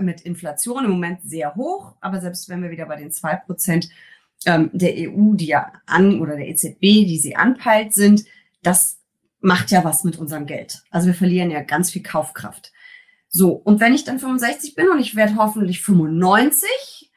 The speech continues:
vielleicht bin ich auch Jopi Hesters in weiblich und werd hundert, wie alt war Ursula geworden? Hundertacht, dann ist so eine Million natürlich irgendwann aufgebraucht. Und, ähm, dieses Langlebigkeitsrisiko, wie man das nennt,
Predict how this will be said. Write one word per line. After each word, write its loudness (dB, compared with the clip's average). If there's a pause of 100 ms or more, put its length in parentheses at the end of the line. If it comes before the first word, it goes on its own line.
(320)
vielleicht -4
bin -6
ich -8
auch -6
Jopi -8
Hesters -4
in -6
weiblich -2
und -6
werd -8
hundert, -10
wie -16
alt -16
war -14
Ursula -6
geworden? -6
Hundertacht, -2 (640)
dann 4
ist 0
so -2
eine -2
Million 2
natürlich -4
irgendwann -2
aufgebraucht. -10 (640)
Und, 2
ähm, -6
dieses -6
Langlebigkeitsrisiko, -2
wie -4
man -6
das -6
nennt, 0